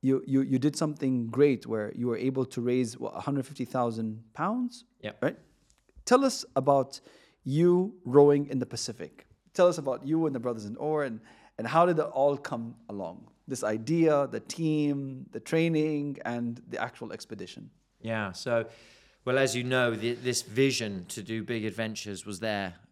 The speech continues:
Speaker 2: a
Speaker 1: Mm-hmm.
Speaker 2: while back.
Speaker 1: Yeah.
Speaker 2: But at the start of, uh, twenty twenty-one, I sat there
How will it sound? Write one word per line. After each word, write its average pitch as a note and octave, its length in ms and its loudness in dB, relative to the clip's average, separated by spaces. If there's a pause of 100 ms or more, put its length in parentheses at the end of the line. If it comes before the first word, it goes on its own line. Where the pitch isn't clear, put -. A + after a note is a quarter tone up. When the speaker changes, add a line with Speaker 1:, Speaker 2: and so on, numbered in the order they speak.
(120)
Speaker 2:
a A#2 40 -2
Speaker 1:
Mm-hmm. G2+ 80 0
Speaker 2:
while G#2+ 280 2
back. F2 320 -10 (100)
Speaker 1:
Yeah. F#2+ 220 -2 (800)
Speaker 2:
But G2+ 220 -8
at G#2 120 -6
the G#2 80 -10
start A#2+ 380 0
of, A2 380 -4
uh, G2+ 460 -2
twenty G#2+ 280 -8
twenty-one, F#2+ 680 -10 (500)
I G2 80 -16
sat G2+ 340 -10
there F2+ 380 -12